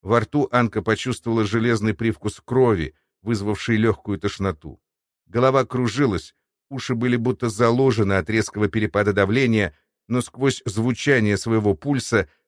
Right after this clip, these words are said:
девушка разбирала далёкие голоса. Наконец и к глазам вернулось зрение. Анка всё ещё не разжимала веки, но темнота перед глазами не была живой и вязкой.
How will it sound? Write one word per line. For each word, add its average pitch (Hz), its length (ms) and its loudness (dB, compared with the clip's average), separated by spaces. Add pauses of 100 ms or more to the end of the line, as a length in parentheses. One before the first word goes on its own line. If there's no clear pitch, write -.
(140)
девушка 139 720 0
разбирала 120 640 2
далёкие 107 480 0
голоса. 90 600 -2 (1000)
Наконец 147 540 0
и 151 40 0
к 139 60 -8
глазам 127 500 4
вернулось 101 460 2
зрение. 90 600 -2 (480)
Анка 113 280 -2
всё 123 160 -2
ещё 117 260 0
не 113 140 2
разжимала 110 560 2
веки, 98 520 -2 (200)
но 120 140 -2
темнота 127 580 2
перед 104 260 -4
глазами 107 480 2
не 113 160 2
была 127 360 2
живой 101 420 0
и 104 160 -4
вязкой. 104 560 -2